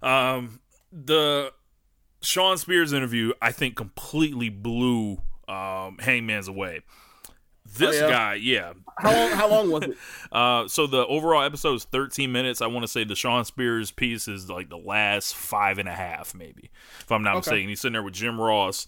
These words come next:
Speaker 1: So Ross is lob-, lobbing up basically questions that are just, anyone coulda, coulda lobbed those up, and Spears was here to essentially talk. This dude's an incredible character. As soon as I finished watching this, I thought, "Wow, W W E is never releasing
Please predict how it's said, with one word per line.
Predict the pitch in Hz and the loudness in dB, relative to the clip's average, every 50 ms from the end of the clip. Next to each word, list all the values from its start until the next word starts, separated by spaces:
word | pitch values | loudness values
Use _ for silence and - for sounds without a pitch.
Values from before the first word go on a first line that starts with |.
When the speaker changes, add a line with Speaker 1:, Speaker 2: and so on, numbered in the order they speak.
| - - - _ _ _ _ - | -14 -20 -20 _ _ _ _ -8
Speaker 1:
So | 139 - - 156 143 139 131 127 127 | -6 -2 2 4 4 4 4 4 2
Ross | 120 110 113 131 147 165 170 160 - | 0 -2 0 2 4 4 4 2 0
is | 143 120 110 | -4 -8 -2
lob-, | 113 123 123 127 123 120 123 - | 2 4 4 4 2 0 -4 -6
lobbing | 113 113 131 131 131 120 117 117 | 0 2 4 4 4 4 2 0
up | 120 120 104 98 | 0 0 0 0
basically | 107 117 120 117 104 107 113 113 113 104 | 0 0 0 -2 -4 -8 -8 -8 -8 -8
questions | - - 135 123 120 - - 113 107 107 101 98 90 - - _ _ _ _ | -4 -2 0 0 0 0 -4 -8 -8 -8 -10 -10 -12 -12 -12 _ _ _ _
that | 127 123 127 120 117 | -4 0 0 2 2
are | 117 113 | 0 -2
just, | 98 113 117 117 - 175 | -4 -6 -8 -4 0 0
anyone | 175 165 156 147 143 131 120 | 2 2 2 0 0 -2 -2
coulda, | - 139 123 120 127 - | 0 0 0 0 0 -2
coulda | - 139 127 | -2 0 2
lobbed | 117 127 127 123 127 120 | 4 4 4 4 4 2
those | 117 117 117 110 | 0 -4 -4 -2
up, | 120 117 120 - | 0 -2 -2 -2
and | 110 107 104 101 95 | -4 -8 -8 -8 -10
Spears | - - - 135 135 131 127 117 | -6 -4 -2 -2 0 -2 -4 -6
was | 113 110 98 | -8 -10 -8
here | 101 127 123 120 117 | -4 -2 0 0 0
to | 110 104 101 101 - _ - | -2 -4 -6 -10 -14 _ -10
essentially | 117 110 - 135 120 - 113 95 | -8 -4 -4 -4 -4 -4 -6 -8
talk. | - - - 117 107 104 101 - - - - - - _ - | -8 -6 -2 0 0 0 0 -2 -8 -20 -20 -20 -20 _ -2
This | 131 156 147 123 | 0 0 0 0
dude's | 113 113 123 117 113 104 | -2 -2 -2 -2 -2 -4
an | 104 95 | -6 -6
incredible | 92 90 - - 135 131 123 113 110 101 | -8 -8 -2 0 2 2 2 0 -2 -6
character. | - - 113 101 101 92 101 101 98 92 - - - - _ _ _ _ - | -4 -2 -2 -2 -2 -2 -4 -4 -4 -6 -6 -12 -20 -20 _ _ _ _ -4
As | 127 117 | -2 -2
soon | - - 190 196 | 0 0 0 0
as | 190 180 | 2 2
I | 165 139 | 2 0
finished | - - 160 147 117 113 | 0 0 -2 -2 -2 0
watching | 107 113 117 110 - 110 | 2 4 4 2 0 -4
this, | 98 92 87 - | -8 -8 -6 -6
I | 113 107 | -6 -4
thought, | - 127 113 104 95 - - _ _ _ _ - | -4 -2 -2 -2 -2 -4 -6 _ _ _ _ -4
"Wow, | 95 107 117 113 107 98 92 87 80 - - - | 2 4 4 4 4 2 0 -4 -8 -12 -16 -4
W | 113 127 135 135 135 | 0 2 2 4 4
W | 131 127 123 | 2 2 2
E | 120 | 2
is | 117 107 | 0 0
never | 117 127 127 123 123 | 0 2 2 2 2
releasing | 117 113 113 120 120 110 - 98 95 | 0 -2 -2 0 -2 -2 -4 -8 -12